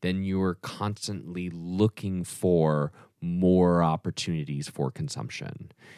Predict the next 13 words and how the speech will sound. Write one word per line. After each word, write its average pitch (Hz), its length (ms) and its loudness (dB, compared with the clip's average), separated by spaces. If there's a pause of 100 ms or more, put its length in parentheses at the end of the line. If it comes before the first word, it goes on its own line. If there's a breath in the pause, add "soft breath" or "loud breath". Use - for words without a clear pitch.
(220 loud breath)
You're 80 220 2 (140)
always, 98 720 6
and, 87 240 -2
and 98 180 2
this 120 160 6
is 107 120 0
that, 80 280 -4
that 69 220 -6
future 110 380 2
space 95 420 0
for 87 160 -2
them, 69 440 -4
that 76 360 -6